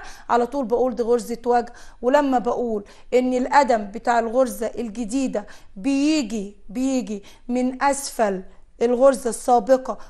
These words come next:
ويجي فوق الساق بتاعتها يبقى دي غرزة ظهر. هنا بقى هتكلم عنه باستفاضة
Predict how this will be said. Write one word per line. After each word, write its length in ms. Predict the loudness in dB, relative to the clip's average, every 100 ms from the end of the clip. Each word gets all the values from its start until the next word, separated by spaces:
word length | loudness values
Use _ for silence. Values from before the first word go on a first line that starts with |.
| -8
ويجي 440 | -2 0 0 -2 -4
فوق 500 | 4 8 8 4 -6
الساق 340 | -8 -2 2
بتاعتها 460 | 2 0 -2 -2 -2
يبقى 200 | -4 -6
دي 140 | -6
غرزة 460 | -2 -2 -2 -4 -8 0
ظهر. 240 | 2 2 -2 -20 -20 -4
هنا 180 | 0 2
بقى 320 | 2 2 2 -2 -10 -4
هتكلم 560 | -4 0 -2 0 -4
عنه 260 | -4 -4 -6
باستفاضة 680 | -8 -8 -4 2 2 2